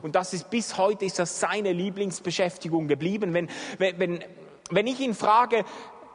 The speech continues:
"Mein Sohn, was willst du heute Nachmittag anstellen? Ich hab Zeit, um mit dir zu spielen." Es kann drei Wochen lang geregnet haben und der erste Tag wieder schön, schönes Wetter sein. Er will nicht raus. Er will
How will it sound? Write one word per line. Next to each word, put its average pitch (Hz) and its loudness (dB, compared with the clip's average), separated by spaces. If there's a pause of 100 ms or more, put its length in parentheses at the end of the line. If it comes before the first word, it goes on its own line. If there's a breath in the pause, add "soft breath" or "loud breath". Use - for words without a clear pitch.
"Mein 214 4
Sohn, 262 4
was 214 4
willst 247 0
du 262 4
heute 208 4
Nachmittag 185 4
anstellen? 208 2
Ich 185 0
hab 175 0
Zeit, 196 4
um 180 0
mit 175 0
dir 208 2
zu 185 -6
spielen." 214 -2 (180 loud breath)
Es 196 0
kann 226 2
drei 226 4
Wochen 240 4
lang 220 4
geregnet 226 2
haben 196 6
und 180 2
der 185 2
erste 240 2
Tag 185 4
wieder 180 2
schön, 208 2 (300 loud breath)
schönes 202 4
Wetter 202 4
sein. 160 2
Er 185 4
will 175 2
nicht 185 0
raus. 104 0 (260 loud breath)
Er 151 4
will 139 2